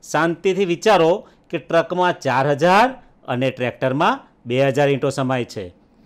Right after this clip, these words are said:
તો ટ્રકમાં ટ્રેક્ટર કરતાં કેટલી વધારે ઈંટો સમાય છે? જુઓ તો, વિચાર કરો, આપણે આના માટે શું કરવું પડશે? બરાબર છે, શું કરવું પડશે?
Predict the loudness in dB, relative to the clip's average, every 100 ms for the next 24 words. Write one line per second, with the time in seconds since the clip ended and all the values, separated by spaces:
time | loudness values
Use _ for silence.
0 | _ _ -16 -16 -6 -6 -4 -4 -4 -4
1 | -6 -4 -4 -4 -2 -2 -2 -4 -4 -4
2 | -2 -2 -4 -8 -8 -8 -6 -4 -2 -2
3 | -2 -2 0 0 0 0 -2 0 0 0
4 | 0 -2 -4 -4 -8 _ _ _ _ _
5 | _ _ _ _ _ _ _ _ _ 0
6 | 2 2 0 0 2 2 2 0 -2 -12
7 | _ _ _ -8 -4 -2 0 0 0 -2
8 | 0 2 2 0 2 0 0 -10 _ _
9 | _ _ _ _ _ _ _ -2 0 2
10 | 2 0 0 0 2 2 2 0 -8 -14
11 | -10 -4 -2 -2 -2 2